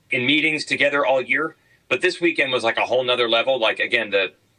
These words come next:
Randy Polk motocross track builder, Dirtworks guys working together to water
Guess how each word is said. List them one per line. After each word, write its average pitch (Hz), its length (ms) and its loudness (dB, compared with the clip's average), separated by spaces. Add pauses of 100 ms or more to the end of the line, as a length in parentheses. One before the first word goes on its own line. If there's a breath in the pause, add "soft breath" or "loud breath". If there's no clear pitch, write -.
(760)
Randy 143 300 0
Polk 139 260 -2 (420)
motocross 131 440 -4
track 131 280 -2
builder, 127 420 0 (160)
Dirtworks 127 440 0
guys 123 420 0 (100)
working 123 320 -2
together 117 440 0
to 117 140 -10
water 113 420 -2